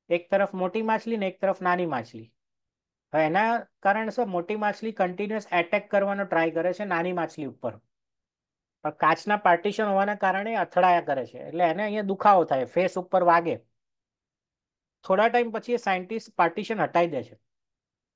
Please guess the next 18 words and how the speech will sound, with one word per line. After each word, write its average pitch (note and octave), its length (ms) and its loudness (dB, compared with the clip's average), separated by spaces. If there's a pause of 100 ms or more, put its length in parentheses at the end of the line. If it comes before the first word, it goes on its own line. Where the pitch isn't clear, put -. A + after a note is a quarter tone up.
(360)
ને G3+ 140 -4
હેરાન F#3 340 6
રહી D#3+ 140 2
જાય B2 160 -6
છે - 140 -20 (1300)
કે E3 100 -12
મોટી E3 340 0
માછલીએ G3+ 460 0
નાની F3+ 280 -4
માછલી F#3+ 320 -4
ઉપર F#3 200 -2
એટેક F3+ 320 0
કરવાનું G3 340 0
જ E3+ 60 -10
બંધ D3+ 240 -4
કરી B2+ 160 -6
દીધું A2+ 240 -12
છે. - 180 -20